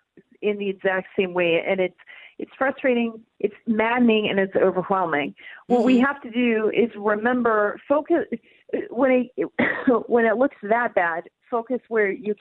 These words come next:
Speaker 1: can and remember the good things that are happening. And President Trump right now is doing all he can to keep the border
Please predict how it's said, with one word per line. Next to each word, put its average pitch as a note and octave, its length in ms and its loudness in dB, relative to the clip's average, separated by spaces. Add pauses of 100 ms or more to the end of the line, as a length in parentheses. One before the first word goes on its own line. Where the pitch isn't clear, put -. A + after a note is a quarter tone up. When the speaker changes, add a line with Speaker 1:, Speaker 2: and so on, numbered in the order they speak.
Speaker 1:
can G#3 280 0
and F#3+ 200 -4
remember F#3 520 0 (460)
the G3+ 80 2
good G3 320 0
things F3+ 280 -4
that E3 100 2
are E3 60 -2
happening. F#3 500 -2
And F#3 80 -10
President A3+ 460 0
Trump G#3+ 200 -4
right G3 160 0
now F#3 140 2
is F3+ 120 -2
doing F3 180 0
all G3+ 260 2
he G3+ 260 0
can F#3 220 2
to F3 60 2 (140)
keep A3 220 0
the G3 60 2
border F3+ 480 2